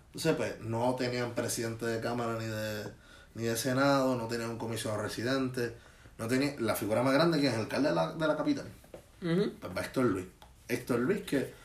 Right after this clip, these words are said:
Speaker 1: Punto aparte, uno de los tipos que más sabe de la ley electoral de Puerto Rico.
Speaker 2: Sí.
Speaker 1: Porque él estuvo en la redacción. Este, y siempre en todas las elecciones lo van a ver en algún programa mañanero de noticias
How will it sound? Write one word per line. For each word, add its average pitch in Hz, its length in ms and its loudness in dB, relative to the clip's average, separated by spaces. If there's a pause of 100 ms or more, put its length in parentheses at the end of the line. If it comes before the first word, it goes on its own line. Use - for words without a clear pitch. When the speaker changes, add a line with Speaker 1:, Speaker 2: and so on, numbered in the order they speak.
(380)
Speaker 1:
Punto 240 320 8
aparte, 143 480 4
uno 175 220 6
de 185 40 8
los 165 140 4
tipos 185 260 0
que 135 80 4
más 135 140 0
sabe 160 260 6
de 139 60 6
la 113 100 2
ley 127 120 2
electoral 143 360 2
de 139 80 8
Puerto - 300 -4
Rico. - 260 -2 (220)
Speaker 2:
Sí. - 140 -8 (280)
Speaker 1:
Porque 113 220 -8
él 110 80 -4
estuvo 113 220 -4
en 113 60 -4
la 110 80 -2
redacción. 110 420 -4 (920)
Este, 131 1040 4 (1700)
y 120 480 0
siempre 160 340 4
en 147 60 4
todas 151 220 6
las 165 80 4
elecciones 151 340 4
lo 127 120 6
van 123 160 4
a 135 120 4
ver 135 260 4 (360)
en 117 160 -8
algún 113 380 -6
programa 131 420 2
mañanero 127 640 2
de 127 80 2
noticias 123 500 0